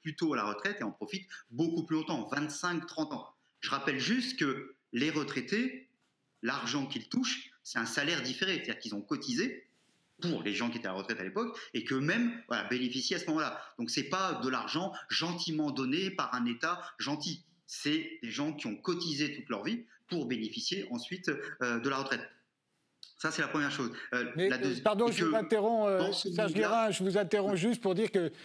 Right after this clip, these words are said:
Speaker 2: le système en France, c'est pas un système de cotisation. Ça, c'est le système américain.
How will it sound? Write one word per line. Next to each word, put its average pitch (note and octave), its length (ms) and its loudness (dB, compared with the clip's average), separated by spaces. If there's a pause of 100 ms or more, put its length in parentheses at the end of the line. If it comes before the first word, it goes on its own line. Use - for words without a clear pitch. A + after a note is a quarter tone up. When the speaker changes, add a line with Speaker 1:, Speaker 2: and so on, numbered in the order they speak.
(140)
Speaker 2:
le F#3+ 200 4
système G#3 460 4
en D#3+ 60 4
France, A3+ 260 0
c'est E3+ 80 4
pas A#3 160 2
un - 40 2
système F#3 380 2
de E3 60 4
cotisation. D#3+ 800 0 (280)
Ça, G#3+ 180 2
c'est F#3+ 140 2
le C#3+ 80 2
système F3+ 380 2
américain. D#3+ 600 2